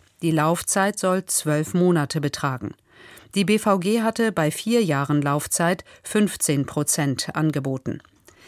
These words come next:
Verdi kritisierte dies Gleiche den Kaufkraftverlust der vergangenen Jahre nicht aus.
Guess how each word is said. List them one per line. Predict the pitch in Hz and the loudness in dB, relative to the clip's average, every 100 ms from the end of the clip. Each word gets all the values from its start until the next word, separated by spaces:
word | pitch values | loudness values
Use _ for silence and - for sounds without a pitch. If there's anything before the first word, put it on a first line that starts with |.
| - - | -20 -10
Verdi | - 185 202 254 | 2 2 4 2
kritisierte | 247 240 196 220 233 254 | 0 0 2 2 4 2
dies | 247 208 - | 2 -2 0
Gleiche | 170 165 - 196 | 0 0 0 0
den | 185 185 165 - - - | 2 2 0 -4 -16 -12
Kaufkraftverlust | - 185 196 - - 180 175 - 175 160 165 - - 165 | 0 0 0 -6 -4 -2 -2 -6 -4 0 0 -2 -4 -4
der | 156 | -2
vergangenen | 156 151 156 156 165 156 | -2 -2 2 2 2 2
Jahre | 143 135 147 | 0 0 0
nicht | 160 - - | 0 0 -2
aus. | 160 123 - | -2 -2 -4